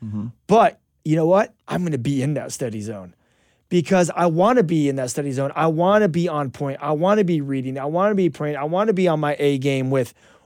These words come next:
Speaker 2: with, with God. And I could see how easy it is for the, for people that are listening that aren't in ministry just to go to the Bi-, go to the church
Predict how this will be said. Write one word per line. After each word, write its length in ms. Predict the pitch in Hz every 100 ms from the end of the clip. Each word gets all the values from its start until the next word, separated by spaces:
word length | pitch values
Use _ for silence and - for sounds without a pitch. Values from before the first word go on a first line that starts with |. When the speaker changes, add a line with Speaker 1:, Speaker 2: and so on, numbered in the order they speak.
| -
Speaker 2:
with, 440 | 151 156 117 - 156
with 300 | 156 147 127
God. 340 | 151 143 131 - - -
And 160 | 180
I 120 | 208
could 160 | 214 180
see 260 | - 240 240
how 180 | 214 190
easy 400 | 196 214 208 196
it 80 | 202
is 220 | 240 170
for 180 | 185 165
the, 240 | 170 160
for 140 | - 151
people 260 | 208 202
that 100 | 180
are 60 | 170
listening 600 | 214 254 180 175 180 175 - -
that 160 | 180
aren't 180 | 180 285
in 140 | 226 175
ministry 400 | 180 175 196 175
just 200 | 202 208
to 80 |
go 100 | 196
to 60 | 214
the 100 | 190
Bi-, 260 | 180 196 185
go 220 | 156 202
to 60 |
the 120 | 190 185
church 480 | - 196 190 -